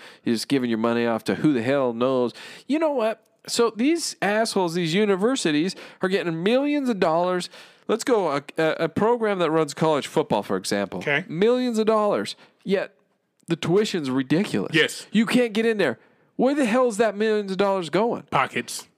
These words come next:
Speaker 1: Exactly.
Speaker 2: Pockets.
Speaker 1: So it's a messed up sy-, system. The, certain people I think need a college degree,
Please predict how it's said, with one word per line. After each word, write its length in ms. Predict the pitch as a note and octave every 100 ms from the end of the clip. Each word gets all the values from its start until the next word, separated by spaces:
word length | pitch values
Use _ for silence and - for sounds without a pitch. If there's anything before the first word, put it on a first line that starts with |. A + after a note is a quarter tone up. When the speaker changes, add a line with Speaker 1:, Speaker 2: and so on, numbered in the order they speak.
| -
Speaker 1:
Exactly. 720 | G#2 D3+ C#3 D3+ D3+ C#3 A#2
Speaker 2:
Pockets. 380 | F2+ B2+ A2+ G2+
Speaker 1:
So 100 | G3
it's 320 | - G#3+ G#3+
a 60 | G3
messed 380 | F3+ G#3+ G#3+ -
up 120 | F#3+
sy-, 280 | - - G3 -
system. 520 | - G#3 F#3+ D3+ A#2 _ -
The, 800 | C#3+ D3+ D3 - - - - -
certain 380 | - - A3 C4+
people 240 | A#3 A#3+ A3+
I 80 | G#3
think 200 | G#3 F#3+
need 160 | G3
a 60 | G3
college 300 | G3+ G3+ F#3+
degree, 320 | - G#3 A3